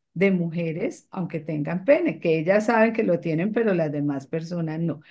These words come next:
Entonces, esto no es fácil socioculturalmente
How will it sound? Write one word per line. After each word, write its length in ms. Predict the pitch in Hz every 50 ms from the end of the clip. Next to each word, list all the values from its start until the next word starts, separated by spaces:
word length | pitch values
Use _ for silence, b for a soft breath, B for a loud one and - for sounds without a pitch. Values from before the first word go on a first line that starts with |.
| B B B B B B B
Entonces, 500 | B - 233 233 233 262 285 311 277 - -
esto 320 | 269 269 262 262 302 294
no 100 | 277 285
es 220 | 285 285 285 - -
fácil 580 | - 247 240 240 240 247 - 285 285 277 285
socioculturalmente 1500 | - - 226 208 185 196 170 185 - 185 175 151 151 170 165 156 165 160 160 190 208 202 190 175 165 165 - 247 - -